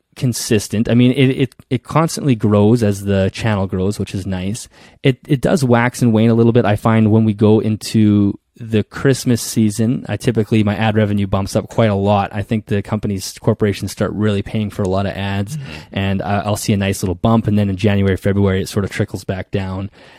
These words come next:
Speaker 1: And then normally I'm caught up to where I was last Christmas, sort of by the summertime, so hopefully for another bump into the, into Christmas season. So it is pretty consistent. It,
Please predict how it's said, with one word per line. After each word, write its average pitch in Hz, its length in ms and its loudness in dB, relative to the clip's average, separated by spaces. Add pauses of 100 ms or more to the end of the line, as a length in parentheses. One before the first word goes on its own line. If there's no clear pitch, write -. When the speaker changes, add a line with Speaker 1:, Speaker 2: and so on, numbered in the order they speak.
Speaker 1:
And 110 100 2
then 110 140 4
normally 113 320 4
I'm 98 100 -2
caught 107 240 0
up 101 180 -2
to - 100 -6
where 104 120 2
I 101 80 2
was 98 320 2
last 107 300 0
Christmas, 98 420 -6
sort 101 280 -4
of 92 120 -10
by 95 380 -4 (240)
the 113 80 -4
summertime, 107 720 2
so - 160 -6
hopefully 101 260 -4
for - 100 -6
another 95 220 -2
bump 98 260 -6
into 98 160 -10
the, 98 120 -8 (100)
into - 200 -12
Christmas - 360 -8
season. 98 300 -8
So 101 260 0 (560)
it 147 340 0
is 160 160 6
pretty 143 240 2
consistent. 123 640 0
It, - 240 -12